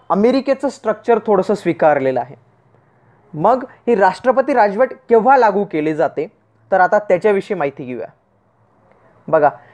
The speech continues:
याच्याविषयी कलम तीनशे पंचावन्नमध्ये असं सांगितलेलं आहे की केंद्र सरकारचं हे काम आहे.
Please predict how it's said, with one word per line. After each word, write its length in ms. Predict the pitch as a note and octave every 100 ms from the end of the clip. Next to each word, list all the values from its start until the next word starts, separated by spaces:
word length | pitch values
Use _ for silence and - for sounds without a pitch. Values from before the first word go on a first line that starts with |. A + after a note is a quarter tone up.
| _ E3
याच्याविषयी 720 | G3+ G#3 D4+ D#4+ - C4+ D4 - _ _ _ _
कलम 280 | G#3+ A3 C#4+ C#4+ _
तीनशे 300 | A3 A3+ G#3+
पंचावन्नमध्ये 880 | B3+ - A3+ A3 C4+ C4+ C#4+ C#4+ B3+
असं 180 | A#3+ A#3
सांगितलेलं 440 | G3+ E3 D#3 E3 D#3+
आहे 240 | C3+ F3+ A#3+ _ _ _ _ _ _ _ -
की 80 |
केंद्र 440 | A3 - B3 C#4+ D#4
सरकारचं 760 | D4 B3+ C4 B3 A#3 - B3+ D4 -
हे 80 | B3
काम 360 | B3 G3+ G3+
आहे. 180 | C#3+ C3+